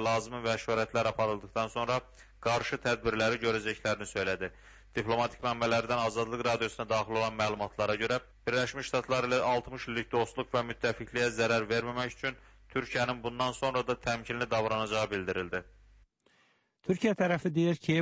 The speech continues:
Speaker 2: bu qətnamənin qəbulundan Ermənistan tərəfi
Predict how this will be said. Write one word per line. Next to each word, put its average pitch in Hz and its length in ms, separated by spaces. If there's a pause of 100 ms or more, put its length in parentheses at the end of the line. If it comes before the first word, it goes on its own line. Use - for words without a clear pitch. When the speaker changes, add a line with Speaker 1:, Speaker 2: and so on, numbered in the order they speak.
Speaker 2:
bu 170 100
qətnamənin 143 720
qəbulundan 131 800
Ermənistan 135 560
tərəfi 127 560